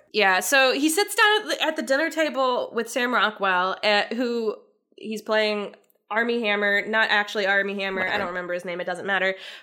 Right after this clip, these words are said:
Speaker 1: But he's like,
Speaker 2: Maxwell Hammer.
Speaker 1: "I want you to come work for me, uh, and make me an Iron Man." The whole time, Ivan's not saying anything. <laughs> And then at the very end of his, like, evil, like, villain speech, uh, Hammer's just like, "Hey, do,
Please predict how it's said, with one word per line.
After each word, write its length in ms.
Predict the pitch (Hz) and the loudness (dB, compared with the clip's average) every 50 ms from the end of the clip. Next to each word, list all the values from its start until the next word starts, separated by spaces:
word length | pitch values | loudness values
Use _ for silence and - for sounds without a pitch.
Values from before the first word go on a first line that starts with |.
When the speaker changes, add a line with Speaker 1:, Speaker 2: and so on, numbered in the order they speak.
| _ | _
Speaker 1:
But 240 | - 254 247 240 - | 0 2 2 2 2
he's 220 | 240 262 254 247 247 | 0 -2 -2 0 2
like, 280 | 254 247 247 247 240 | 2 4 4 4 2
Speaker 2:
Maxwell 360 | 254 247 240 240 - 226 214 | 2 -2 -4 -4 -6 -6 -6
Hammer. 280 | 233 240 202 208 - - - | -6 -6 -8 -8 -8 -6 -4
Speaker 1:
"I 60 | 277 | -4
want 380 | 302 302 262 214 - - - - | -2 0 0 -2 -2 -4 -6 -8
you 80 | 262 247 | -6 -6
to 60 | 285 | -4
come 300 | 277 - 320 311 311 311 | 0 0 2 2 2 2
work 240 | 311 302 320 311 320 | 2 2 2 0 -2
for 140 | - - 392 | -4 -4 -2
me, 360 | 370 262 - - - - - - - - - - - - | -2 -4 -6 -8 -10 -14 -16 -20 -20 -20 -20 -20 -6 -2
uh, 320 | - 233 220 214 214 214 - | 2 4 6 6 6 4 4
and 140 | - 247 254 | 2 0 2
make 240 | 269 269 269 269 277 | 2 0 0 0 -2
me 180 | 302 302 302 | -2 0 2
an 60 | 311 | 4
Iron 340 | 311 285 254 220 190 180 185 | 4 4 4 4 2 0 -2
Man." 300 | 185 - - - - 240 - - | -6 -8 -8 -10 -14 -16 -6 -2
The 100 | 262 254 | 0 2
whole 180 | 254 302 320 311 | 2 2 2 2
time, 420 | 311 285 240 247 233 220 208 196 | 0 0 2 2 2 2 2 0
Ivan's 420 | - - 185 190 190 196 196 190 208 | -2 -2 -2 0 -2 -2 -4 -2 0
not 200 | 196 170 - - | 0 0 0 0
saying 320 | - 196 190 185 175 - | -2 -2 -2 -2 -2 -4
anything. 580 | - 180 185 190 185 - 170 170 170 165 175 - | -4 -4 -4 -4 -4 -4 -2 -2 -2 -4 -2 0
<laughs> 40 | - | 2
And 120 | 247 - 339 | 2 4 4
then 120 | 294 339 | 4 4
at 120 | 330 311 | 4 4
the 100 | 311 370 | 2 2
very 260 | 277 320 311 339 359 302 | 4 4 4 6 6 6
end 200 | 262 254 277 285 | 4 4 2 2
of 100 | 285 269 | 0 0
his, 180 | 320 277 247 | 0 0 2
like, 260 | 269 254 247 240 233 - | 2 2 2 2 0 -2
evil, 380 | - 233 240 220 247 240 233 214 | -2 -2 -2 0 0 0 0 2
like, 400 | 208 214 208 208 196 - - - _ _ _ _ _ _ _ _ - | 4 4 4 2 0 -2 -8 -18 _ _ _ _ _ _ _ _ -12
villain 460 | 226 214 202 226 226 233 233 220 208 208 | -8 -2 0 2 2 4 4 2 0 -2
speech, 600 | - - - 214 202 196 202 202 - - - - - _ - | -4 -6 -6 -4 -4 -4 -4 -4 -6 -8 -10 -10 -8 _ 0
uh, 240 | 202 196 190 190 110 - | 2 4 4 4 2 0
Hammer's 440 | 214 226 233 220 233 226 226 220 - | 2 2 2 2 2 2 0 -2 -2
just 240 | - 226 214 220 - | -4 -4 -4 -2 0
like, 400 | 226 208 208 208 208 208 208 - - - - _ _ _ _ | 2 2 4 4 4 2 0 -4 -10 -20 -20 _ _ _ _
"Hey, 160 | - 415 440 | 0 2 2
do, 120 | 359 311 | 2 0